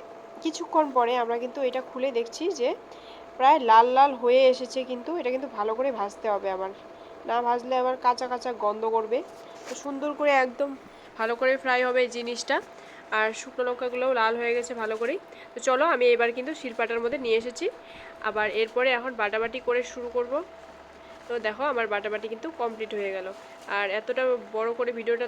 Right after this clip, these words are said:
তো আমার দেখানো সম্ভব নয়, তাই না? সবারই নিজস্ব ব্যক্তিগত কাজকর্ম সবারই থাকে, তো সবাই কিন্তু, মানে, একটা লং ভিডিওকে দেখতে, আহ, খুবই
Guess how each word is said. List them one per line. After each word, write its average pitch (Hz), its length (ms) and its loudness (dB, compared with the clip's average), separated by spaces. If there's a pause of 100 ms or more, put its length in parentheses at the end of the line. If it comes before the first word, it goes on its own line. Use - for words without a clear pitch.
তো 254 60 -4
আমার 233 260 -2
দেখানো 208 320 -4
সম্ভব 240 380 -4
নয়, 240 120 0
তাই 262 160 -2
না? 254 180 -2
সবারই 226 480 -2 (500)
নিজস্ব 240 340 -2 (100)
ব্যক্তিগত 233 440 -2 (180)
কাজকর্ম 233 480 -2
সবারই 226 360 0
থাকে, 240 260 -4 (400)
তো 233 80 0 (520)
সবাই 233 340 2
কিন্তু, 262 320 -6 (180)
মানে, 220 160 0 (120)
একটা 226 160 -6
লং 226 200 0 (140)
ভিডিওকে 240 360 -4
দেখতে, 220 360 -4
আহ, 359 140 -6 (400)
খুবই 254 200 -6